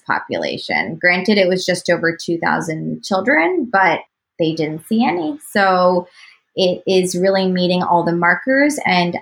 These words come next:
we're gonna see it submitted hopefully in the next week. And if they, if the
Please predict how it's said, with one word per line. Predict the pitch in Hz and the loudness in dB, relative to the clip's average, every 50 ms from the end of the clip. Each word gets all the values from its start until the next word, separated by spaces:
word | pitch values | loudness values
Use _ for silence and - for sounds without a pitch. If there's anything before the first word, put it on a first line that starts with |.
| - | -8
we're | - 180 180 170 | -2 -2 -2 2
gonna | - 170 165 170 | 2 2 2 2
see | 175 - - - 180 170 175 180 | -2 -2 -4 -2 0 2 4 4
it | 175 165 165 - - _ _ | 4 4 2 0 -2 _ _
submitted | - - 185 175 175 170 170 175 170 170 165 - | -4 -2 0 2 2 4 4 2 2 2 -2 -2
hopefully | 180 165 - - - 170 175 170 170 | -2 -2 -2 -4 -4 -2 -2 -2 -2
in | 165 170 | -2 -4
the | 165 | -4
next | 165 160 156 - - - - | -4 -4 -6 -6 -8 -10 -4
week. | 190 214 311 466 523 - - | 0 2 4 2 2 0 -2
And | - 185 185 | 0 2 2
if | 180 175 170 - - | 2 0 0 0 0
they, | 175 165 165 160 - | 2 2 2 0 -2
if | 170 - _ _ _ _ _ - | -6 -10 _ _ _ _ _ 0
the | 175 170 165 170 | 0 0 0 0